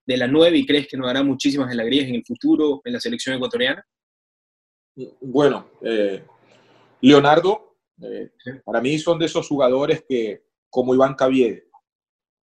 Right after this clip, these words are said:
Speaker 1: Ujú.
Speaker 2: que, que tienen un, un pie adelante porque tienen una técnica que, que ya es nata en ellos, pero tiene una responsabilidad bastante grande.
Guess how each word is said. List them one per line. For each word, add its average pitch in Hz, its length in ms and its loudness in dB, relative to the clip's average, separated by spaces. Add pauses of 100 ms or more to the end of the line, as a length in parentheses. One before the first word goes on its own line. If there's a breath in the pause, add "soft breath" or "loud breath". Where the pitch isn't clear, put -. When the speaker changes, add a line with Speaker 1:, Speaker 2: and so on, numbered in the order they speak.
Speaker 1:
Ujú. 127 180 -12
Speaker 2:
que, 107 180 -10
que - 120 -4
tienen 156 360 4
un, 160 200 4
un 151 160 2
pie 160 240 8
adelante 151 500 2
porque 127 280 -8
tienen 143 300 -6
una 151 220 -4
técnica 151 460 -4
que, 127 180 -8
que 123 300 -8 (160)
ya 131 160 -4
es 131 80 -12
nata 143 260 2
en 131 80 -4
ellos, 147 400 -8 (600)
pero 120 1000 0 (540)
tiene 151 240 0
una 156 220 0
responsabilidad 135 720 -2
bastante 135 420 -4
grande. 98 400 -4